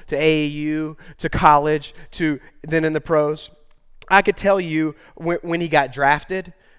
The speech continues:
tell you about his, his career. I know a lot of things about Chris Paul. Does that mean that I know him or that he knows me?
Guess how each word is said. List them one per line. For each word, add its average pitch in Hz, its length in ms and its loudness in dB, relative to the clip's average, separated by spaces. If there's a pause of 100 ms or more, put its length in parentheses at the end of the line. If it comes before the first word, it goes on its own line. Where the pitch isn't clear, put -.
tell 175 120 -2
you 165 80 0
about 156 200 6
his, 156 140 0
his 160 500 -2
career. 156 560 -6 (200)
I 190 120 2
know 262 260 4
a - 20 6
lot 180 260 6
of 165 100 0
things 180 380 -2
about 143 720 4 (220)
Chris - 360 -6 (100)
Paul. 98 460 -6 (1120)
Does 135 160 -6
that 170 180 6
mean 180 200 -4
that 151 120 -2
I 139 200 4
know 131 200 -6
him 156 260 -8 (1160)
or 139 160 -4
that 123 120 -6
he 147 120 -10
knows 117 280 -10
me? 117 300 -12